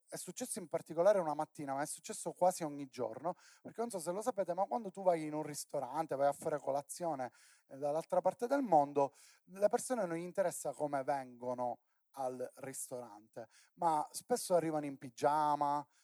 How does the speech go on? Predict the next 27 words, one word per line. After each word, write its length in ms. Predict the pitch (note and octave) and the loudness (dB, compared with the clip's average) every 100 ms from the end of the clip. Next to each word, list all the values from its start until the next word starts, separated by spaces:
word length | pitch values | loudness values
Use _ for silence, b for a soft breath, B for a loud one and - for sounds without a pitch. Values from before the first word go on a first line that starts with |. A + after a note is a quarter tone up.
| _ | _
eh, 160 | C#3 C3 | -14 -12
si 140 | D3 | -10
vestono 400 | C3+ C#3+ - C3 | -10 -10 -8 -10
come 200 | C3+ C3 | -8 -6
vogliono, 800 | B2 C#3 D#3 C#3+ C#3 C3+ C3+ C3+ B B | 2 6 8 6 2 0 0 0 B B
non 160 | E3 G#3 | 2 6
hanno 240 | G3 D3+ | 6 4
problemi 600 | C#3+ D3+ C3+ D3+ C#3+ C#3+ | 2 2 2 4 4 4
a 180 | C#3+ C#3 | 0 0
dimostrare 880 | - D#3+ D3+ - - C#3 C3+ C3 B2+ b b b | -2 -4 -2 -4 -2 0 2 2 0 b b b
come 440 | - D3+ C#3+ C#3 - _ _ | -8 0 0 0 -6 _ _
si 160 | - | -10
vestono. 640 | C3 A#2+ - - - A#2+ A#2 b b b | -6 -6 -6 -12 -10 -10 -12 b b b
Eh, 280 | - F#3+ F3+ - _ | 2 4 4 2 _
sono 240 | - C#4 A#3+ | 0 2 2
entrate 400 | G3 G3+ E3 D3 | 6 6 6 4
due 220 | A#3+ A3 | 8 8
ragazze, 800 | E3 F3+ C#3 A#2 - - A#3 - _ _ _ _ | 8 4 2 -2 -6 -2 -2 -2 _ _ _ _
eh, 200 | D3+ D#3 | -8 -6
che 120 | - | 0
avevano 400 | C4 G3+ D3+ D3 | 2 4 4 2
un 100 | G#3+ | 0
pi-, 180 | G#3 F#3 _ - | -4 -14 _ 2
due 160 | A3 | 4
pigiami 480 | A#3 A#3+ - D3+ D3+ | 4 2 6 6 6
molto 600 | E3 F#3 - D#3 C#3+ C#3 _ _ _ _ | 2 2 4 4 4 0 _ _ _ _
fluo. 500 | - D#3 C3+ A#2+ A#2+ | 0 2 2 0 -2